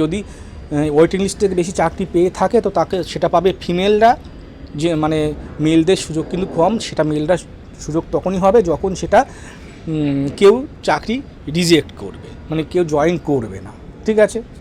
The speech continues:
আর একটা ভালো খবর, যেহেতু ইলেভেন টুয়েলভের আগে নিয়োগটা হয়ে যাচ্ছে, তো যেহেতু অনেক in service এখানে যে ভ্যাকান্সিটা আছে সেটাকে ফিল করছে, তো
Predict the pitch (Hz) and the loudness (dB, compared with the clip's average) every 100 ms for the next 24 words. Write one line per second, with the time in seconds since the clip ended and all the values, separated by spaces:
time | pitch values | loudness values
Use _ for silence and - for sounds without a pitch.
0 | - - - - - 180 190 - 190 175 | -18 -18 -18 -18 0 4 4 6 2 2
1 | - - - 131 160 170 175 180 156 160 | -4 -16 -6 0 2 2 0 0 0 0
2 | 180 160 160 165 175 180 170 151 175 170 | 2 2 2 0 0 2 2 2 0 -2
3 | - - - 143 160 165 - 170 160 160 | -8 -20 -8 -2 -2 0 2 2 4 4
4 | 165 170 - 233 247 - - - - 160 | 4 2 0 -6 -6 -10 -18 -8 0 2
5 | 156 156 - - - - - - 139 175 | 2 -2 -8 -18 -18 -18 -18 -12 -2 0
6 | 180 214 214 - - - 151 180 - 185 | 0 -2 -4 -6 -16 -10 -4 -2 -2 -2
7 | 185 190 190 190 170 170 185 202 - - | 0 2 2 0 0 0 -2 -6 -10 -18
8 | - - - - 170 165 165 - - - | -18 -20 -16 -2 2 2 -2 -16 -20 -18
9 | - - 151 160 180 170 180 185 175 175 | -16 -8 -4 0 0 0 0 4 4 4
10 | 180 175 165 - - - - - 170 180 | -2 -4 -6 -12 -20 -20 -20 -6 -2 2
11 | 208 196 - 233 240 - - | 4 2 2 0 0 -12 -10